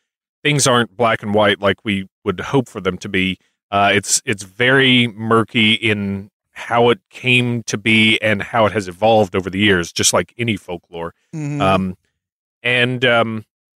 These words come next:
Speaker 1: basically, i-, it's, it's got a lot of that Southern ghost story tradition in there. Um, it's got the concept of a poltergeist-like entity, which, you know, was well known to, to people by then. It, you know,
Speaker 2: Yeah.
Speaker 1: it or-, originated in Europe, and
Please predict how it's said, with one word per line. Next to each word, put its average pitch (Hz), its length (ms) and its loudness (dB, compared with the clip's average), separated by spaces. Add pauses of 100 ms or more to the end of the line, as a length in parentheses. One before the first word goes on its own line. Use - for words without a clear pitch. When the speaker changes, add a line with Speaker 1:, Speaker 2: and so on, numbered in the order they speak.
(120)
Speaker 1:
basically, 160 580 0
i-, 127 240 -4
it's, - 420 -2 (120)
it's 127 140 -6
got 185 180 -2
a 175 40 2
lot 135 300 2
of 117 120 -2
that 113 240 0
Southern 127 500 0
ghost 110 260 2
story 110 300 0
tradition 107 520 -2
in 113 120 0
there. 113 320 2 (440)
Um, 98 460 0 (180)
it's - 80 -20
got 113 160 -2
the 104 240 2
concept 110 520 -2
of 95 80 -12
a 87 60 -6
poltergeist-like 139 920 0
entity, 120 580 0 (320)
which, - 420 0
you 117 80 -6
know, 104 120 2
was 101 180 0
well 110 180 4
known 135 320 2
to, 120 340 4
to - 140 -6
people 120 280 -2
by 110 200 2
then. 110 280 4
It, 101 120 2 (140)
you 107 100 -8
know, 95 60 -2
Speaker 2:
Yeah. 107 300 -10
Speaker 1:
it 110 120 -2
or-, 113 140 0
originated 110 640 2
in 104 140 2
Europe, 98 360 2
and 95 180 -8